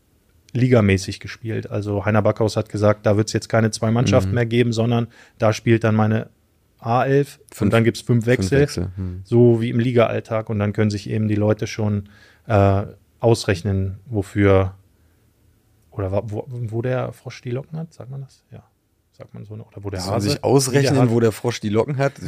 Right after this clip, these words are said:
Speaker 2: Das habe ich auf jeden
Speaker 1: <laughs> Doch.
Speaker 2: Fall noch nie gehört, die
Speaker 1: Doch,
Speaker 2: Variante.
Speaker 1: warte, warte. Ich war
Speaker 2: Aber
Speaker 1: kurz
Speaker 2: vielleicht kannst du es ja etablieren, wer weiß. Also
Speaker 1: Ich war kurz etwas abgelenkt, weil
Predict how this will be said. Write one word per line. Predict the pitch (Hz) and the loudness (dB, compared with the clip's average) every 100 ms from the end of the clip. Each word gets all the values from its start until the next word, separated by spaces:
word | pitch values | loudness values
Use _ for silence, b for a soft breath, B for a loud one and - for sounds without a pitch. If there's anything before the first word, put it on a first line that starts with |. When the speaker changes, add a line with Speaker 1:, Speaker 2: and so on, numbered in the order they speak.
| 92 | -4
Speaker 2:
Das | 160 107 | -2 0
habe | 123 117 | 2 2
ich | 113 | 0
auf | 113 | 0
jeden | 120 | 2
Speaker 1:
<laughs> | |
Doch. | 123 | 4
Speaker 2:
Fall | 120 | 2
noch | 120 | 2
nie | 123 | 0
gehört, | 123 123 120 | 2 4 2
die | 107 | 0
Speaker 1:
Doch, | |
Speaker 2:
Variante. | 110 110 113 113 | 0 2 2 2
Speaker 1:
warte, | 113 110 | 0 -2
warte. | - | -6
Ich | 120 - | -10 0
war | 131 | 2
Speaker 2:
Aber | 110 | 4
Speaker 1:
kurz | 110 | 4
Speaker 2:
vielleicht | 127 131 120 | 2 0 0
kannst | 139 | 0
du | 143 | 0
es | 135 | 2
ja | 147 | 2
etablieren, | 135 131 120 139 113 | 2 2 2 2 2
wer | 113 | 2
weiß. | 107 120 110 - | 2 2 0 -2
Also | - | -2
Speaker 1:
Ich | 120 104 | 0 2
war | 107 | 2
kurz | 120 123 | 0 -2
etwas | 127 117 117 | -4 -8 -8
abgelenkt, | 113 - 107 110 | -8 0 0 0
weil | 104 101 | 0 -4